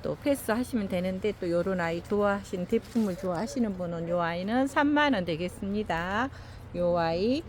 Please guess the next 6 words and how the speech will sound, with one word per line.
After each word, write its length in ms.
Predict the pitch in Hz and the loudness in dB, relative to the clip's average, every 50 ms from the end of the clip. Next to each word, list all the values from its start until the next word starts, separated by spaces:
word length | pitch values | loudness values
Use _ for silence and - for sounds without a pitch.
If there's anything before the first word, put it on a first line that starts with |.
| - - - - - | -12 -14 -14 -14 -12
지엘 600 | - - 208 202 196 190 190 196 208 226 240 254 | -10 -6 -4 -4 -2 0 0 2 2 4 2 2
그라시아 680 | 247 - 208 185 185 190 190 190 - - - 196 175 165 - - - - - - - - - - - - | 2 0 -2 -2 0 0 -2 -2 -4 -6 -4 -4 -4 -4 -6 -10 -14 -16 -16 -16 -16 -18 -18 -16 -14 -6
아주 300 | - - 151 180 - 180 | -2 0 0 0 2 2
예쁘죠? 680 | 170 160 - - - 226 220 - 208 208 214 247 294 339 - - - - - - - | 0 0 0 -2 -4 -4 0 2 2 2 4 2 0 -2 -4 -10 -14 -14 -14 -10 -2
꽃도 300 | - - - - - 311 | 0 0 0 2 2 2
많고, 800 | 254 214 175 156 165 - - - - 190 190 196 208 214 202 175 | 2 2 2 0 -2 -6 -8 -8 -6 -4 -2 0 0 0 0 -2